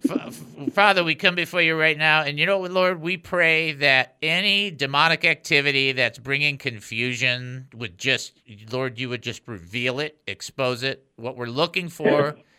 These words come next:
is for your will, your purpose, your plan, and for clarity. And you made it absolutely,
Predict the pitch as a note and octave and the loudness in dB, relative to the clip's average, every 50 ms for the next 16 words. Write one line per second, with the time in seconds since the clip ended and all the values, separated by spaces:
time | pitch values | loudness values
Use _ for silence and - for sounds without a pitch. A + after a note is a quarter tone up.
0 | _ - - A#2+ A#2 - - - B2+ A2+ A2 G#2 G#2 A2 B2+ D3 F3 F#3+ F#3 D3+ | _ -8 -6 -6 -6 -8 -8 -8 -6 -6 -6 -6 -4 0 0 2 2 2 2 2
1 | C#3+ C#3 C3+ B2+ C3+ D3 D3+ _ _ _ G#2 E2+ F2+ G#2 A#2 C#3 F3 F3 - - | 2 4 4 4 2 0 -4 _ _ _ -20 -12 -6 -2 2 2 2 0 0 -2
2 | D3 B2+ A2 - C3 B2 - - D#2+ D#2 F#2+ G#2+ B2 D#3 D#3+ - - C3+ A#2+ G#2+ | -2 -2 -2 -4 -8 -8 -8 -12 -14 -10 -6 -4 -4 -4 -6 -8 -6 -4 -2 -2
3 | G2+ G#2 G#2+ B2 C3 _ _ _ _ _ - - _ _ _ - A2+ A#2 A#2 A2+ | -2 -2 -4 -8 -12 _ _ _ _ _ -20 -20 _ _ _ -6 -4 -4 -4 -4
4 | - - C3+ B2 A#2 A2 G#2+ - - - E3 E3+ D#3+ C#3 B2 G2 F#2 E2+ E2 D#2 | -6 -4 -2 -2 -2 -2 -4 -8 -8 -2 2 4 4 4 4 2 -2 -4 -8 -12
5 | D2+ D2+ F2+ G2+ A#2 C#3 D3+ E3+ F3+ E3+ F3 - _ _ _ _ _ _ - - | -12 -12 -10 -10 -8 -4 -2 -2 -2 -2 -4 -8 _ _ _ _ _ _ -4 0
6 | D#3 F3+ G#3+ A#3 A#3 - - - G#3 F#3+ F#3+ F#3 F#3+ D#3+ F3 E3+ E3 D#3+ E3 | 2 2 2 2 0 -4 -8 -6 -6 -4 -6 -6 -6 -6 -6 -6 -6 -8 -10